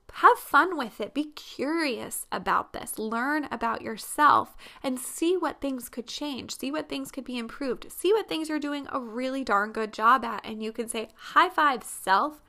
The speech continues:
I've been killing it in regards to regulating my stress and creating healthy boundaries. But it looks like, you know, for convenience, I tend to eat a lot of processed foods and I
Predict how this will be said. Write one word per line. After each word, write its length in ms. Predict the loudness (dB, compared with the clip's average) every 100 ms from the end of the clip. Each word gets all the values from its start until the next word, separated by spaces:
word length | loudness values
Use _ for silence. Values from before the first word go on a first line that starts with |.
| _ 2
I've 280 | 2 2 -4
been 160 | -8
killing 360 | -4 -2 -2 -4
it 160 | -8 -12 -20 -20 -10
in 160 | -6
regards 540 | -4 0 2 2 0 -10
to 260 | -6 -6 -6 -8 -2
regulating 520 | 0 2 2 2 0
my 120 | -4
stress 560 | -4 -4 -2 -2 -2 -12 -10
and 180 | -10
creating 520 | -8 -6 -4 -2 -4 -4
healthy 340 | -6 -4 -6
boundaries. 680 | -2 -2 -2 -6 -10 -10 -14 -20 -20 4
But 340 | 10 10 10 2
it 120 | -6
looks 420 | -4 -4 -6 -4
like, 340 | -2 -2 -4 -10 -16 -16 -14 -6
you 160 | -4
know, 520 | 0 2 2 0 -6 -4
for 140 | -4
convenience, 600 | -2 -2 -2 0 -2 -4 -8
I 120 | -10
tend 420 | -6 -4 -2 -4
to 320 | -8 -8 -8 -8
eat 200 | -6 -4
a 60 | -2
lot 240 | -2 -4
of 100 | -2
processed 540 | 2 2 0 -6 -8 -4
foods 420 | 2 4 2 0
and 160 | -4
I 200 | -4 -4